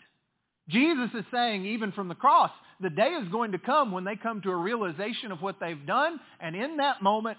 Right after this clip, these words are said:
"Father, forgive them," when they repent of those things, which, by the grace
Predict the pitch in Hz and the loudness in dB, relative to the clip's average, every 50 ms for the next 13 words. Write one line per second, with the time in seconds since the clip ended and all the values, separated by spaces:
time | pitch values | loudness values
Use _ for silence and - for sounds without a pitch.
0 | - - - 190 208 220 247 262 214 254 240 240 233 226 - - - _ _ _ | -12 -4 0 2 4 4 4 4 2 -2 -2 -2 -2 -4 -6 -16 -20 _ _ _
1 | - 196 190 151 143 220 240 220 170 151 135 135 113 90 82 - _ _ _ _ | -2 -2 -2 2 4 4 4 4 2 -2 -8 -10 -12 -14 -16 -20 _ _ _ _
2 | _ _ _ _ 175 175 170 180 196 190 151 156 - - - 220 202 143 - - | _ _ _ _ -4 -2 0 0 0 0 -2 -4 -6 -6 -6 -6 -6 -6 -8 -10
3 | - - _ _ _ _ _ - 156 151 131 123 120 110 110 - _ _ 135 131 | -20 -20 _ _ _ _ _ -2 0 0 0 -2 -4 -8 -14 -20 _ _ -12 -10
4 | 120 110 104 - - - - 92 85 78 _ _ _ _ _ _ _ _ _ _ | -10 -10 -10 -14 -18 -18 -18 -20 -20 -20 _ _ _ _ _ _ _ _ _ _
5 | _ _ _ _ _ _ _ _ _ _ _ - - 240 285 - - - - - | _ _ _ _ _ _ _ _ _ _ _ -2 -2 -2 -2 -2 -4 -4 -6 -6
6 | - - - - _ _ _ - 120 120 113 104 110 98 117 117 127 165 254 269 | -8 -12 -20 -20 _ _ _ -6 -6 -6 -6 -6 -10 -12 -6 -2 0 0 0 0